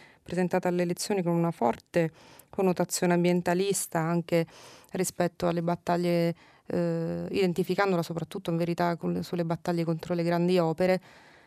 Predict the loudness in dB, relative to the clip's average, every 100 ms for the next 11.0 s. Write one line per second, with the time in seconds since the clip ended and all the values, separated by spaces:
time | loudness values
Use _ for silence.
0 | _ -2 2 4 2 -2 -2 0 0 -2
1 | 0 0 0 0 -2 0 2 4 4 2
2 | 0 -2 -4 -2 -4 -2 -2 -2 0 0
3 | 2 2 0 0 2 2 0 -2 -4 -8
4 | -20 -20 -20 _ 0 0 2 0 0 0
5 | 2 2 0 0 2 2 2 0 4 6
6 | 6 4 0 0 -2 -2 -4 -4 -2 -2
7 | 0 0 -2 -2 -4 -4 -4 -2 -2 0
8 | 0 0 -6 -20 -18 -6 -4 -2 -4 -4
9 | -4 -4 -4 -4 -4 -8 -6 -6 -6 -4
10 | 0 0 0 0 0 2 2 2 0